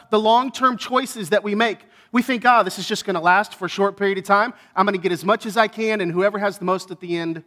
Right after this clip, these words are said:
wins." But that's not real life.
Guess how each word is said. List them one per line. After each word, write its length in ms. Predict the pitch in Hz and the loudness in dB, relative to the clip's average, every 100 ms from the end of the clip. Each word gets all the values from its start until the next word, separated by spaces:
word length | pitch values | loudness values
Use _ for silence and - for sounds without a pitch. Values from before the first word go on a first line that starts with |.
| _ _ - | _ _ -14
wins." 540 | 156 135 110 _ _ _ _ _ _ _ _ _ | -10 -10 -14 _ _ _ _ _ _ _ _ _
But 120 | - | -10
that's 280 | 240 262 - | -8 -8 -2
not 320 | 226 214 - | 0 0 -4
real 200 | 196 190 | -4 0
life. 500 | 185 170 131 _ _ | 0 0 -4 _ _